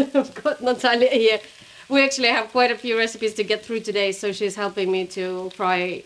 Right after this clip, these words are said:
the endless patty pans. And I'm almost done with the potatoes. So the potatoes I've done in two batches, and this is what it looks like once they're done. So you've got some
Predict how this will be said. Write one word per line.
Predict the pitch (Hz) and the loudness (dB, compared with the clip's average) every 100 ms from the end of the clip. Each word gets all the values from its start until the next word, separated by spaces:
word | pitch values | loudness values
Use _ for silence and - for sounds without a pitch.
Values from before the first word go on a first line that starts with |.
| - _ - | -20 _ -20
the | - 185 143 | -6 -6 -2
endless | 175 175 165 | -4 -6 -10
patty | - 143 - | -12 -14 -14
pans. | 160 156 120 - - | -12 -12 -12 -14 -10
And | 190 190 | -4 -2
I'm | 208 | 0
almost | 247 247 233 214 | 0 0 -2 0
done | 226 214 | 0 2
with | 208 | 0
the | |
potatoes. | - 220 214 190 180 | -4 -2 -2 -2 -6
So | 214 | -4
the | 220 | -4
potatoes | 254 285 277 254 208 | -4 -2 -2 -2 -6
I've | 202 196 | -6 -2
done | 214 | 0
in | 202 196 | 0 -2
two | 247 | -4
batches, | 196 175 - 180 180 - - _ - _ - | -2 -2 -4 -8 -10 -12 -20 _ -20 _ -8
and | 226 214 | -4 -2
this | 220 - 220 | -4 -2 -2
is | 196 190 - - - | -2 -4 -16 -20 -10
what | 196 190 | -2 0
it | 165 | 2
looks | - - 208 | 0 -2 -4
like | 190 190 | -6 -4
once | 202 185 | -6 -4
they're | 214 196 | -2 -4
done. | 185 196 185 180 - - - - - | -2 -2 -2 -6 -12 -20 -20 -20 -12
So | - | -6
you've | 240 226 | -6 -2
got | 254 247 - | 0 0 -4
some | 233 220 220 | -4 -4 -6